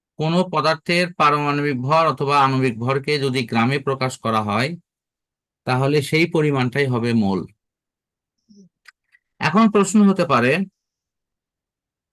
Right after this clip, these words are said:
আহ, যেমন ধরো লিমিটিং বিক্রিয়ক কাকে বলে?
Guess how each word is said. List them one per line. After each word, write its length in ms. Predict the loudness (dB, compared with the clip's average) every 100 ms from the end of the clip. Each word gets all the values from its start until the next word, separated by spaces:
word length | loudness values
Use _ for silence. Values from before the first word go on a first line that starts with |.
| _ -6
আহ, 500 | 2 4 4 4 2
যেমন 400 | 2 4 2 2
ধরো 580 | 2 2 4 2 0 -6 _ _ _ _ _ -4
লিমিটিং 580 | 2 4 4 4 4 2
বিক্রিয়ক 460 | 0 -4 -2 -2
কাকে 260 | -2 -6 -6
বলে? 240 | -10 -14